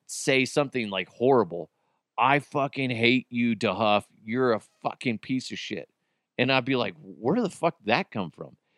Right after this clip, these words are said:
Then, then I would just respond back. You pr-, if you ever listened and you ever got one of these, sometimes I just didn't know what to say, especially with the negative people. So I would just be like, "I love you too, DeHuff." And on more than one occasion,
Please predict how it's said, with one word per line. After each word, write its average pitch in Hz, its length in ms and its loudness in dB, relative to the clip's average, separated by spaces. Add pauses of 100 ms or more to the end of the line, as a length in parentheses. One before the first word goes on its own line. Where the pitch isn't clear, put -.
(160)
Then, 139 300 2 (160)
then 127 260 2
I 123 180 4
would 165 160 4
just 127 200 0
respond 113 520 2
back. 101 260 2
You 202 180 0
pr-, - 140 -8
if 139 180 2
you 151 140 4
ever 147 200 4
listened 123 440 4
and 110 160 0
you 120 100 6
ever 117 160 2
got 110 280 2
one 104 120 -2
of 98 120 -4
these, 101 240 0 (180)
sometimes 165 420 2
I 135 80 6
just 120 220 -2
didn't 123 240 2
know 117 100 2
what 113 140 0
to 95 80 -10
say, 110 400 2 (380)
especially 127 460 2
with 110 180 0
the 101 80 0
negative 104 460 0
people. 120 300 -6
So 117 200 -2
I 110 100 6
would 107 120 0
just 104 200 -6
be 101 100 -2
like, 90 260 0
"I 98 100 -4
love 98 220 -2
you 87 120 -10
too, - 260 -14 (340)
DeHuff." - 300 -12 (800)
And 156 260 4 (220)
on 175 180 4
more 175 280 4
than 214 200 2
one 165 200 4
occasion, 117 680 0